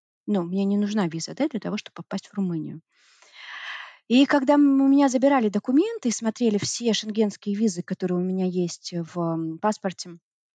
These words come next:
они тоже удивлялись. Ну, типа: «Зачем номанская виза? У вас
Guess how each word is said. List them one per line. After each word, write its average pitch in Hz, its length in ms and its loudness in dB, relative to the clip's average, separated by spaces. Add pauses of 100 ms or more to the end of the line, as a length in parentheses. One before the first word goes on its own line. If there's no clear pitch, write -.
(320)
они 226 200 2
тоже 285 240 4
удивлялись. 214 640 0 (300)
Ну, 190 180 -10 (400)
типа: - 220 -18 (540)
«Зачем - 300 -10 (340)
номанская 175 460 -4
виза? 254 220 0
У - 20 -8
вас 175 120 -6